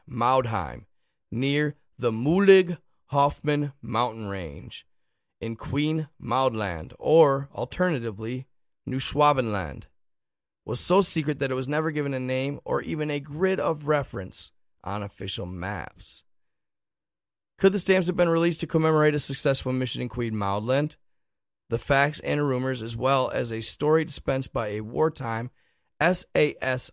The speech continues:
officer, may shed some light on the many mysteries of the Antarctic arena, a front that has been kept secret for sixty years, and on a hostile encounter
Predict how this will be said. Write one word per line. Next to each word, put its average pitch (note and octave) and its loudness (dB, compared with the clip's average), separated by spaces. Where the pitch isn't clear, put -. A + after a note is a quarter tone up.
officer, C3+ -2
may F#3 4
shed G3 4
some F3+ 0
light F3+ 6
on C3 -2
the B2 -2
many C#3+ 0
mysteries D3 -2
of G#2 -10
the G2+ -4
Antarctic G#2 -6
arena, G#2+ -4
a A2 0
front E3 2
that B2+ 0
has C3 -2
been B2+ -2
kept - -6
secret - -4
for D#3+ 2
sixty A#2+ -4
years, A#2 -4
and G2 -6
on C3 -2
a C3+ 0
hostile E3 2
encounter C3+ -2